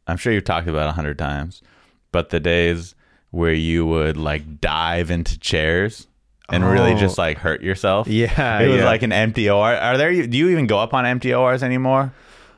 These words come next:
Speaker 2: Uh,
Speaker 1: You get late night spots for
Speaker 2: not
Speaker 1: N P R?
Speaker 2: really like that anymore.
Speaker 1: Yeah.
Speaker 2: It's just a, it's different also because after the pandemic,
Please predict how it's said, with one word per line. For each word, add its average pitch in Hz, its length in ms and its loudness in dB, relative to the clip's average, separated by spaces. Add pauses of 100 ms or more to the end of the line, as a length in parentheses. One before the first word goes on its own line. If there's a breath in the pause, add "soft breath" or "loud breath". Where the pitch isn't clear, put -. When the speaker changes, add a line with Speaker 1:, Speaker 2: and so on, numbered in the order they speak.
(180 loud breath)
Speaker 2:
Uh, 185 520 0
Speaker 1:
You 113 120 2
get 120 160 2
late 113 160 2
night 117 180 0
spots 113 340 -2
for 151 160 0
Speaker 2:
not 156 40 2 (120)
Speaker 1:
N 202 160 4
P 113 40 2
R? 113 160 2
Speaker 2:
really 180 240 2
like 139 340 -2
that 113 460 0
anymore. 107 240 0
Speaker 1:
Yeah. 92 400 2
Speaker 2:
It's - 180 -2
just 170 180 -2
a, 139 140 -4 (100)
it's 117 200 0
different 160 340 -2
also 135 380 0
because 127 260 -2
after 120 220 -4
the 123 100 -4
pandemic, 113 720 -2